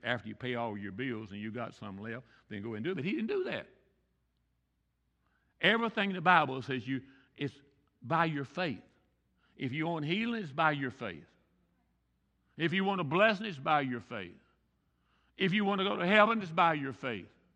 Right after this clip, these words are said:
If you want to live in the kingdom of God here and be bis-, prosperi-, pros-, let prosperity fill your life,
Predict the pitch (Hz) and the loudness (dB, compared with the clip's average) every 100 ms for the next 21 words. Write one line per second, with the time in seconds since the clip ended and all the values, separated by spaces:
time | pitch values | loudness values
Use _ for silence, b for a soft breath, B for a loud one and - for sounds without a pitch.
0 | _ _ b b b 165 156 220 208 180 | _ _ b b b -2 2 4 4 4
1 | 175 208 214 196 175 - b b b 175 | 2 4 4 2 -4 -18 b b b -4
2 | 165 156 214 220 196 170 156 185 175 165 | -4 0 2 2 2 0 4 6 8 6
3 | 165 226 220 214 165 147 143 127 - - | 2 2 2 2 2 0 0 -4 -8 -8
4 | 170 139 - - 190 190 180 - b b | -4 -4 -6 -8 -6 -6 -8 -16 b b
5 | b 160 151 - - 143 - 135 131 - | b -2 -2 -4 -4 -4 -4 -8 -8 -2
6 | 180 185 180 156 - 196 185 165 160 156 | 2 6 4 2 -2 -2 0 -2 -2 2
7 | 170 196 220 | 6 8 6